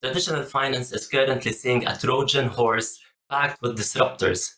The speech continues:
that threaten the current established financial system worldwide. But also cryptocurrency is creating a new generation of disruptors that is stealing up the rule book,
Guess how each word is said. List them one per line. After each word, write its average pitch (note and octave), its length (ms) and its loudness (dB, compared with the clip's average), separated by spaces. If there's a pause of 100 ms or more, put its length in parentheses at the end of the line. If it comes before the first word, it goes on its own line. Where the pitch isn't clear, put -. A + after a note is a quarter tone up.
that A#2 280 -2
threaten C3+ 460 2
the A#2 120 4
current B2 480 2
established A2 680 0
financial G2+ 560 2
system - 520 -4 (260)
worldwide. G#2 720 4 (560)
But G#2 160 -4
also B2+ 380 4
cryptocurrency C3 720 2
is - 160 2
creating B2+ 460 2
a A#2 100 2
new C#3+ 280 4
generation D3+ 640 2 (340)
of G#2 120 -8
disruptors A2+ 880 0
that A2+ 180 0
is A#2 140 2
stealing F#3 440 6
up D3+ 320 2
the D3+ 120 4
rule D#3 280 4
book, - 180 2